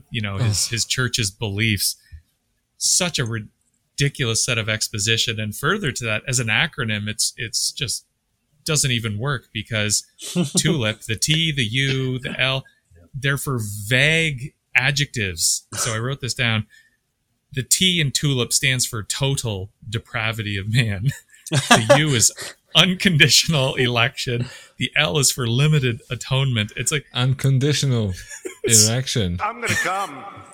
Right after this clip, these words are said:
Speaker 3: God. It's too late, isn't it?
Speaker 1: No,
Speaker 3: Yeah.
Speaker 1: election. Election. Which group gets to go to heaven? Anyway, it's just, it's just brutal. And then the acronym is just the st-,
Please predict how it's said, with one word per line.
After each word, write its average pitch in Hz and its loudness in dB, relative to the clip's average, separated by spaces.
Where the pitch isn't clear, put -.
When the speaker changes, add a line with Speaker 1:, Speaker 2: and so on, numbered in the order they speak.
Speaker 3:
God. 92 -14
It's 131 -8
too 127 -2
late, 110 -4
isn't 110 -8
it? 113 -10
Speaker 1:
No, 143 2
Speaker 3:
Yeah. 139 2
Speaker 1:
election. 117 -2
Election. 107 -2
Which 135 0
group 131 -2
gets - 0
to 131 -4
go 120 2
to 110 0
heaven? 113 0
Anyway, 135 2
it's 117 0
just, 165 -2
it's 120 0
just 107 -2
brutal. 160 -2
And 120 0
then 120 -2
the 110 -2
acronym 110 -2
is 98 -6
just 101 -8
the 92 -6
st-, - -4